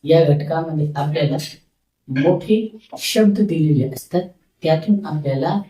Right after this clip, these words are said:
meaningful means अर्थपूर्ण छोटे शब्द तयार करायचे असतात.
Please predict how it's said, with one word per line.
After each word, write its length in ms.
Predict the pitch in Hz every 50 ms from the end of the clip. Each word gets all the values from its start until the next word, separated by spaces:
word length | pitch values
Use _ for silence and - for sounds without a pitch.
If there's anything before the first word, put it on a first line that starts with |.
| _ _ _ _ _ _ _ _ _ - 143
meaningful 640 | 143 170 190 208 220 240 233 220 202 - 202 165
means 380 | 156 151 151 165 180 196 202 202 - - _ _ _ _ _ _ - _ _ _ _ _ _ _ -
अर्थपूर्ण 760 | 156 185 208 214 202 - 240 233 240 247 247 254 254 247 254 254 - - _ _ _ -
छोटे 260 | 180 175 175 170 180
शब्द 420 | 170 - - 240 233 208 196 165 147 139 139 - 170 - _ _ _ -
तयार 300 | 156 143 135 139 139 135
करायचे 400 | 117 135 131 135 127 120 117 139
असतात. 340 | 131 120 - - 190 196 202